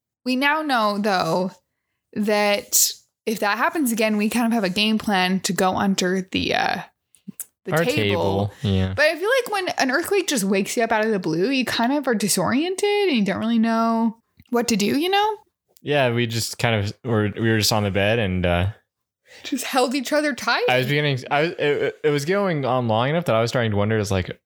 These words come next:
Speaker 2: "Okay, should I do something? Should I do something now?" Or, but
Speaker 1: Right.
Speaker 2: but, but yeah,
Speaker 1: Then
Speaker 2: then
Speaker 1: it
Speaker 2: it
Speaker 1: stopped.
Speaker 2: ended and
Speaker 1: And then we had about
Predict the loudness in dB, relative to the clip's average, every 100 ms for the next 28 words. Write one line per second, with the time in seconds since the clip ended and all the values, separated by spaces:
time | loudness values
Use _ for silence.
0 | _ 0 2 0 2 2 2 0 0 0
1 | 0 -2 -2 -8 -20 _ -8 -8 -8 -2
2 | 0 0 0 0 0 0 0 0 0 0
3 | 2 2 0 0 0 -2 -6 _ _ _
4 | -6 0 0 0 0 2 2 0 -6 _
5 | _ _ -8 -4 0 2 0 -2 0 0
6 | 0 0 0 2 0 0 0 0 -2 0
7 | 0 2 0 0 0 0 0 -2